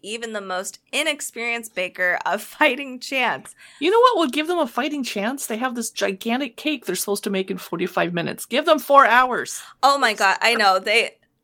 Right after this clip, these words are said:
Speaker 1: I, I watched one with, uh, Z-, uh, what's his name? Zumbo, and the two hosts from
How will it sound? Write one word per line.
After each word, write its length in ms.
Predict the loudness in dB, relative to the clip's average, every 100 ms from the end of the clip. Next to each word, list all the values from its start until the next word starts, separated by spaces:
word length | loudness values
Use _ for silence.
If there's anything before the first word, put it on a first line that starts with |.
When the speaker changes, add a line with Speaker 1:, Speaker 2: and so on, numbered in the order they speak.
| 4
Speaker 1:
I, 260 | 6 4 4
I 20 |
watched 420 | 6 4 2 -4
one 320 | 0 0 -2
with, 200 | -4 -4 -2
uh, 380 | 2 2 2 -2
Z-, 140 | -10 -8
uh, 240 | -2 -2 -2
what's 260 | -6 -8
his 180 | -10 -12
name? 240 | -12 -12 -8
Zumbo, 800 | -6 -4 2 4 6 4 2 0
and 480 | 2 2 2 0 -8 -6
the 200 | -4 -2
two 320 | -4 -6 -4
hosts 460 | 0 0 -2 -6
from 560 | -4 0 0 -2 -10 -18